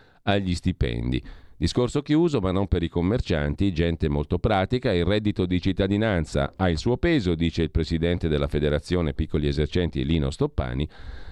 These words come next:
"ma la questione fondamentale non è questa." Ecco svelato l'arcano: un terzo di quelli che percepiscono il reddito di cittadinanza sono comunque fuori mercato perché anziani, minori o sottoccupati.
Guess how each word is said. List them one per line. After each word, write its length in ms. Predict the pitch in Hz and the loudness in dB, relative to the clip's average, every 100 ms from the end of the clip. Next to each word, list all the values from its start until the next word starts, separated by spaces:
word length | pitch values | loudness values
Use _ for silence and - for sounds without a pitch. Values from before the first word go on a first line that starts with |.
| - | -6
"ma 420 | - 95 107 104 98 | 0 2 2 2 0
la 120 | 101 | 0
questione 440 | 110 104 131 98 | -2 0 0 0
fondamentale 800 | - 104 104 120 143 80 71 76 | 0 0 2 0 0 0 2 2
non 220 | 87 98 | 2 2
è 180 | 73 80 | 0 -4
questa." 560 | - 71 62 - 71 65 - - - - - - - | -2 -2 -2 -2 -2 -2 -6 -20 -20 -20 -20 -10 -4
Ecco 220 | 117 107 | -2 0
svelato 640 | 95 120 127 139 - 131 131 | 0 0 2 0 0 -2 0
l'arcano: 920 | 104 107 110 - 101 92 90 92 98 | 2 2 2 0 2 4 2 2 0
un 300 | 110 107 98 | 0 0 0
terzo 440 | - 135 101 - 85 | 0 2 0 0 -2
di 140 | 82 | 0
quelli 340 | - 107 92 | 2 2 2
che 140 | 82 87 | 0 0
percepiscono 840 | 87 85 90 80 110 - 90 80 | 0 0 -2 0 -2 0 0 2
il 100 | 80 | 2
reddito 480 | 90 98 82 78 76 | 2 0 0 0 0
di 160 | 80 78 | 0 0
cittadinanza 800 | 82 92 92 107 120 139 92 | 0 0 0 2 0 0 -2
sono 260 | 82 95 92 | -2 0 0
comunque 440 | 95 101 110 90 | 0 0 0 0
fuori 300 | 78 98 90 | 0 0 2
mercato 600 | 85 127 - 73 73 85 | 2 0 0 0 0 -2
perché 280 | - 85 - | -2 -2 0
anziani, 560 | 76 78 110 120 131 139 - | -2 0 0 2 0 -2 0
minori 640 | 95 123 95 76 76 87 - | 2 2 2 2 2 0 0
o 260 | 98 95 | 2 2
sottoccupati. 920 | - - 131 120 - 104 65 50 - | 0 -2 -2 -2 -2 -2 -2 -4 -6